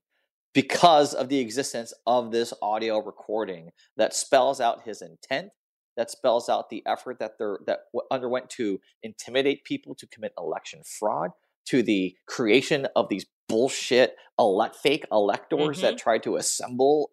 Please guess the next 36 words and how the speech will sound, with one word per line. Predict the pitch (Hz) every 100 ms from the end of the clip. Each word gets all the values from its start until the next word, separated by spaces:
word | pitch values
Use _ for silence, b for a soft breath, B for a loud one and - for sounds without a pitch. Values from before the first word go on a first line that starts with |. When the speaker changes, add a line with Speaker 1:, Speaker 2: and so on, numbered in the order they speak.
| 107
Speaker 1:
and, | 104 98 95 b b -
uh, | 110 104
submit | - 113 95 120 -
their | 120 104
fraudulent | - 123 98 127 127 123 117
documents. | 113 101 - 156 185 190 - b b b -
Uh, | 110
there's | 123 214 233
a |
lot | 170 165 180 -
there. | 131 113
And | 98
even | 143 175
though | 160
this | 165 180
one's | 156
been | 151
flying | 147 139 139
under | 123
the | 98
radar | 101 127
for | -
a | 110
really | 120 120
long | 110 110 113
time, | 120 123 156 165 _ _ _ _ - 123 - - -
this | 131 147 151
is, | 143 139 -
I | 110
think, | 117 120 113
a |
very | 98 95 104 117 117 120 113
s-, | 110 - - -
uh, | 92 85 -
significant | - 107 107 120 123 120 -
development. | 104 101 98 87 -